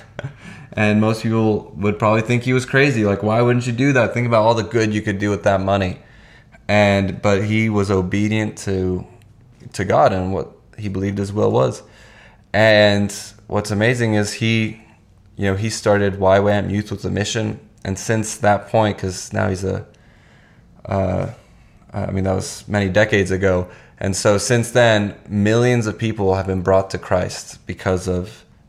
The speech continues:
through the ministry that he started. And, um,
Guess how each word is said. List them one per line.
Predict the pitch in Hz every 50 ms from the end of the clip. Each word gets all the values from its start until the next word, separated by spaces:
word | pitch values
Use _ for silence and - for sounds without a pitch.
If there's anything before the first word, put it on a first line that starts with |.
| _ -
through | - 104 101
the | 95 95
ministry | 95 98 98 98 95 - - - 92
that | 92 92 90
he | 92 85
started. | - - 92 90 90 90 - - - - - - - - - - - - - - _ _ - - -
And, | - 98 98 95 95 92 92 92 92 92 92 -
um, | 92 90 90 90 90 90 95 107